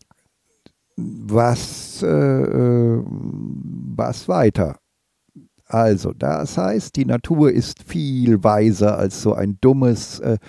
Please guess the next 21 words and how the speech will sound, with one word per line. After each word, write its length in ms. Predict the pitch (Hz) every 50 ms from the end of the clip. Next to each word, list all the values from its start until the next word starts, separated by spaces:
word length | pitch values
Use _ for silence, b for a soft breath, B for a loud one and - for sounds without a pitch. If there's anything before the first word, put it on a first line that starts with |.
| B B B B _ -
tragisches 800 | - - - 110 107 113 117 127 123 123 107 - 120 - -
Konzept 560 | - - 117 113 - - - 117 110 _ _ -
der 120 | 92 -
freien 440 | - - 113 104 101 107 104 101 98
sozialen 560 | 98 104 - - - 110 98 92 92 98 98
Marktwirtschaft, 680 | 95 95 95 98 - - - 127 - - 107 95 - -
das 160 | 110 101 -
unser 300 | - 135 110 104 101 -
aller 180 | 101 95 98 95
Leben 300 | 92 92 92 85 92 87
zerstört 500 | - 95 98 - - - 90 90 - -
hat. 140 | 85 - B B B B B B B B B B -
Die, 280 | 120 107 107 107 110 -
äh, 80 | 123
Lebewesen, 1300 | 117 113 - 117 123 160 160 170 160 156 151 135 139 135 135 139 135 113 123 127 127 123 123 - - -
äh, 1200 | - - - - - 147 - - - 240 330 - - - - 196 - - 190 180 - - 143 131
die 160 | 131 127 117
hochentwickelten 920 | 95 110 170 190 190 - - - 156 143 123 147 147 135 - 127 127 127 117
Säugetiere, 840 | 101 - 110 110 117 120 120 113 113 - - - 120 110 110 101 104
die 100 | 101 101
menschenähnlichen, 1200 | 101 117 123 135 139 131 - - 120 113 110 127 127 123 120 117 110 110 113 - - 110 104